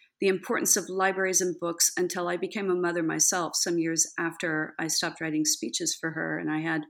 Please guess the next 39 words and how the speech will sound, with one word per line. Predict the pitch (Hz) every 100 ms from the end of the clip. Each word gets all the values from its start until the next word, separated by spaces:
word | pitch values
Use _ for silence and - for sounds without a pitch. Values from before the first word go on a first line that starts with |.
| _ - _ 180
my | 170
son. | - 190 170 165 165 _ _ -
And | 175
I | 175
read | 180 202 190
to | 196
him | 175 160 165
every | 180 180 185 208 202 208 - 185
day | 180 170 170
from | - 175
the | 180
day | 170 175 151 180
he | 175
was | 185
born, | - 320 339 -
which | - -
made | 202 202
no | 220 254
sense | - - 381 -
to | -
me | 170 165 196 208 _ _ 202
before | - 208
I | 202
was | 202 202
a |
mother. | 196 247 226 170 160 165 196
You | 185
know, | 180
these | 175 185
are | 190 -
babies | 226 247 208 156 - -
and | 156
they | 147
chew | - 220 208
on | 190
the | 170
books. | 269 - - - - - - - -
But | 196
that | - -